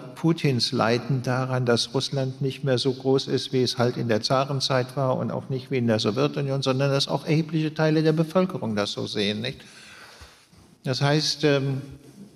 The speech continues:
ich darf mal sagen, wir. Wir haben uns verschätzt im Hinblick auf eine Rationalisierung der Welt und eine Vernünftigkeit des politischen Agierens und haben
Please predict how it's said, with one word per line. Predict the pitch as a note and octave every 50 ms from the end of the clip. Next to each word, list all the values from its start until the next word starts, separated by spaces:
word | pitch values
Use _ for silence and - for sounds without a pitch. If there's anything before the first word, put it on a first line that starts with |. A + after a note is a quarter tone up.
| - - - _ -
ich | - - -
darf | - D3+ D3+ D3
mal | - D#3 C#3
sagen, | - C#3 B2+ B2+ C3 C#3 C3+ B2 A#2+
wir. | B2 A#2+ A#2 G#2+ F2 E2 E2+ F2 - - - - - - - - _ _ _ _
Wir | - B2 A#2+ A#2 -
haben | D3 C#3+ C#3+ D3 D#3 D3+ D3
uns | D3+ D3 C#3 C#3 C#3 - -
verschätzt | - - B2 A2+ - - C#3 D3+ E3 - - - - - - - - - - _ - - - - - - - - _ _ _
im | - D3 B2+ B2
Hinblick | B2+ D3+ D#3+ D#3+ D#3+ D#3 D3 D3 C#3+ D3
auf | - B2+ B2 -
eine | - C3+ B2 A#2+ A#2+ A#2 A#2
Rationalisierung | C3 - - - - D#3+ D3 C#3 C3 B2+ B2 B2 A#2 - C#3 C3+ C3 B2 C3 C3 B2
der | A#2 A2+ A2 A2
Welt | A#2+ C3+ E3+ F#3+ F3+
und | D3 C3+ B2
eine | - A#2+ A#2 A#2 A2+ A2+
Vernünftigkeit | - - B2+ A2+ A2 A#2 C3 D3+ F3+ F#3+ - - - E3 D3+ - - - D3 C#3 C3+ C3+ -
des | - - -
politischen | - - B2+ B2+ C3 B2+ - - - - - -
Agierens | - G#2 G2+ G2 G#2 C3 C#3 D3+ D3+ D3 D3+ D3+ D3+ D3 -
und | - - B2 A#2+ A2+
haben | B2 B2 B2 A#2+ C3+ C3 B2